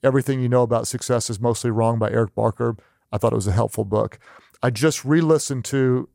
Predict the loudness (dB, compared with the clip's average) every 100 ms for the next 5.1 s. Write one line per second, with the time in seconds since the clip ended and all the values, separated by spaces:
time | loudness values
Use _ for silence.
0 | -4 -2 -2 -2 -4 0 2 2 0 -2
1 | -2 -2 0 -2 -4 -2 -4 -2 -2 0
2 | -2 -2 -2 0 -2 -4 -2 -2 0 -2
3 | -2 -2 -4 -4 -4 -4 -2 0 -2 -4
4 | -18 -10 -4 0 0 -2 -2 2 2 0
5 | -12